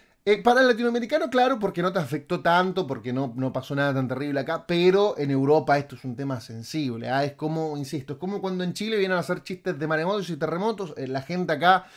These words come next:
se lo toma con cierto sentimiento especial, es algo similar. Yo no estoy de acuerdo con que lo hayan despedido, porque creo que el jugador ha mostrado un arrepentimiento genuino, y yo creo que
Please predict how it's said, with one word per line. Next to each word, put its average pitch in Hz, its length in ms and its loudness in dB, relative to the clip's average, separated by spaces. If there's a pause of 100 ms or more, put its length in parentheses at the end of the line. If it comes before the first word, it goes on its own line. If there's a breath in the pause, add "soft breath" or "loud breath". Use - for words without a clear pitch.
(140 loud breath)
se - 160 -6
lo 135 140 2
toma 202 280 6
con 143 180 -4
cierto 160 340 -6
sentimiento 135 420 -6
especial, 120 420 -14
es 139 200 -6
algo 147 320 4
similar. 123 340 -4 (380 loud breath)
Yo 196 100 4
no 302 80 6
estoy 285 220 2
de 285 80 4
acuerdo 285 420 4
con 226 140 4
que 220 100 -4
lo 233 80 0
hayan 247 160 -2
despedido, 196 540 -2
porque 135 240 -4
creo 170 200 0
que 139 60 -2
el 135 80 0
jugador 156 320 2
ha 135 80 -2
mostrado 185 460 2
un 170 80 2
arrepentimiento 131 800 -4
genuino, 190 540 0
y 135 80 -4
yo 135 120 -2
creo 156 220 -2
que 151 180 -6